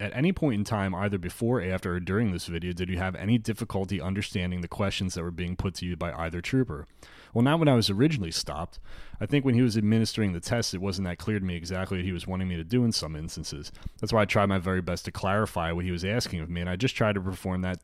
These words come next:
perform that to the best of my ability." So in cross-examination, Sapong reiter-, reiterated that he did not drink at Z Bar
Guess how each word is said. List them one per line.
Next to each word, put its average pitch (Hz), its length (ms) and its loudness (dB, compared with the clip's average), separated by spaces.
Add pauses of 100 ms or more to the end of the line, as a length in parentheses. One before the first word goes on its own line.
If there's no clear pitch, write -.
(140)
perform 143 420 4
that 92 200 2
to - 60 -4
the 101 80 0
best 85 300 -4
of 95 60 0
my 85 100 0
ability." 82 460 -4 (800)
So 151 120 6
in 143 60 8
cross-examination, 113 880 4
Sapong 113 480 2
reiter-, 101 480 0
reiterated 104 640 2
that 98 140 0
he 101 80 0
did 98 200 -2
not 104 220 2
drink 98 280 -2
at 90 100 -8
Z 127 180 0
Bar 78 320 -6